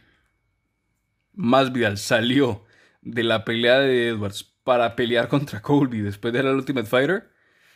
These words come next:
una jugada maestra, una jugada espectacular, una jugada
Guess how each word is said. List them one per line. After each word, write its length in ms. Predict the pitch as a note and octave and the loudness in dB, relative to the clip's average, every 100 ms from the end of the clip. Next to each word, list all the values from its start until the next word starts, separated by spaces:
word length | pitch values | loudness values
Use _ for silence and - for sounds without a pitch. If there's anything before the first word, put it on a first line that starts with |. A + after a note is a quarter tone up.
| _ _ - | _ _ -20
una 120 | - A#2+ | -10 -6
jugada 300 | G#2+ G#2 C3 | -2 0 2
maestra, 500 | A2+ D3 - - - | 2 -2 -4 -8 -8
una 180 | A#2+ | -4
jugada 280 | C#3 B2 D3+ | -2 2 2
espectacular, 840 | C#3+ - C#3 - A2 A2+ B2+ A2 _ _ _ _ _ _ - | 2 -2 -8 -8 -6 -4 -4 -6 _ _ _ _ _ _ -10
una 140 | B2+ | -2
jugada 600 | C#3 A2 C3+ E3+ - - | 0 2 2 2 -2 -12